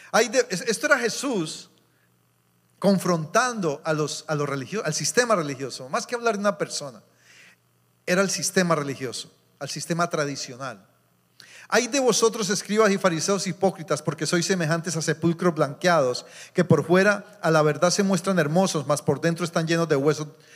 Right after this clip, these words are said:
de muertos y de toda inmundicia. Así también vosotros por fuera a la verdad os mostráis justos a los hombres, pero por dentro está lleno de hipocresía e iniquidad.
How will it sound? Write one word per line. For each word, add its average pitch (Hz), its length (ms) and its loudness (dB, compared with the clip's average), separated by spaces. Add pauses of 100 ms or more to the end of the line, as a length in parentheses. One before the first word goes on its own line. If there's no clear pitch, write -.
(340)
de 147 120 2
muertos 175 540 0
y 180 80 -4
de 175 100 0
toda 156 200 2
inmundicia. 135 600 -6
Así 139 200 -6
también 202 320 2
vosotros 190 420 0
por 165 180 0
fuera 165 280 4
a 151 40 4
la 143 120 2
verdad 135 320 2
os 165 100 -6
mostráis 151 400 -2
justos 180 360 0
a 165 60 2
los 139 160 -2
hombres, 151 400 -2 (240)
pero 156 200 4
por 135 160 -2
dentro 151 320 -6
está 156 180 -2
lleno 151 220 -2
de 151 80 -2
hipocresía 139 480 -4
e 147 40 -2
iniquidad. 123 640 -6